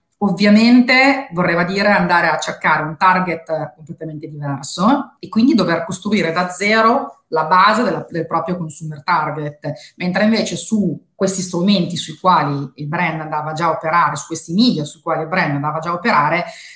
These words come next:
ovviamente la strada era più spianata. E quindi, ripeto, di nuovo, nonostante magari la mia azienda precede-, in precedenza fosse molto forte nell'ambito T V,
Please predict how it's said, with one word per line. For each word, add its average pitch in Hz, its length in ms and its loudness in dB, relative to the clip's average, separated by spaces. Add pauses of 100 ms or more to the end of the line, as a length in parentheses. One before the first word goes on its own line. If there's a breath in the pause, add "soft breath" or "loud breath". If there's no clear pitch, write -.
ovviamente 190 500 2
la 156 60 -2
strada 190 320 0
era 151 100 -2
più - 140 -6
spianata. 143 640 -2
E - 120 -10
quindi, 175 300 2
ripeto, 147 480 -6
di 170 120 -2
nuovo, 170 640 2 (160)
nonostante 233 560 0
magari 185 300 0
la 175 100 0
mia 170 160 -6
azienda 170 440 -4
precede-, 160 360 -12
in 165 80 -8
precedenza 165 580 -4
fosse 185 500 0
molto 185 300 -2
forte 165 480 2
nell'ambito 160 540 0
T 240 180 -2
V, 202 300 0